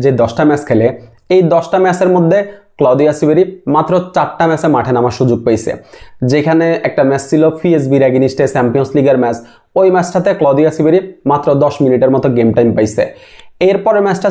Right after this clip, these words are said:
ছিল ক্লদিও আচিভিরির পিএসজির against-এ, যে ম্যাচটা বায়ার লেভারকুসেন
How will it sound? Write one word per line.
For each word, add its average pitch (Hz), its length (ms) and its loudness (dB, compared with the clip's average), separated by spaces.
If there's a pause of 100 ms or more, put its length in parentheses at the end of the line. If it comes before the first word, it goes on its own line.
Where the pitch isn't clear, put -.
ছিল 208 120 2 (180)
ক্লদিও 147 320 2
আচিভিরির 175 360 2 (100)
পিএসজির 160 460 2
against-এ, 117 380 0 (440)
যে 143 160 4
ম্যাচটা 135 340 -2
বায়ার 127 220 4
লেভারকুসেন 139 440 0